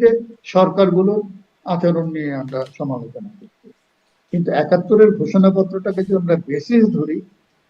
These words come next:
তাইলে তার একটা পরিমার্জিত ভার্সন আমরা চাচ্ছি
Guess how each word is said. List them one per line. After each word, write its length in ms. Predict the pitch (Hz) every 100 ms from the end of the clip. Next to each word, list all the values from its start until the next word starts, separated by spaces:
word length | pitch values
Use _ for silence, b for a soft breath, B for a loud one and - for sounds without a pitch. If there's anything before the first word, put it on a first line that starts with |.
| _ -
তাইলে 260 | 151 170 202 -
তার 220 | 147 151
একটা 340 | 170 - - 240 269 _ _ _ _ _ _ _ _ _ _ _ _ _ _ _ _ _ _
পরিমার্জিত 640 | 185 175 175 175 170 170 170 156
ভার্সন 420 | - 139 - 196 196
আমরা 220 | - 151 156
চাচ্ছি 400 | 135 - -